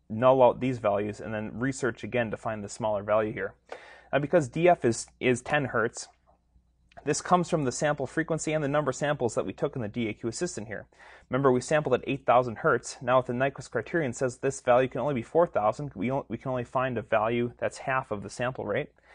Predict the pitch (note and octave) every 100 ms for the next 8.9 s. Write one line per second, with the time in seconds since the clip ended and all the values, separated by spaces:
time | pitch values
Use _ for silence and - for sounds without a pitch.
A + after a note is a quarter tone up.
0 | - - - D3 C#3+ D#3+ F3 E3 C#3 C3
1 | D3 B2 D#3 D3+ A#2+ D3 D#3+ - B2 D3
2 | - _ _ - B2 D3 B2+ B2 - A#2+
3 | G2 C#3 C#3 - - C3+ - B2 A2+ G#2+
4 | - G#3 E3 A#2 G#2 G2 E2+ G2 F2+ -
5 | - _ _ _ - D#3 B2 - G3+ G3
6 | E3+ B2+ C#3+ D3 - G#2+ G#2+ - - -
7 | C#3 C3+ C3 B2+ C3+ A2+ C#3 D3 C3 -
8 | B2 B2 A#2+ A#2+ A2+ C#3+ G#2+ -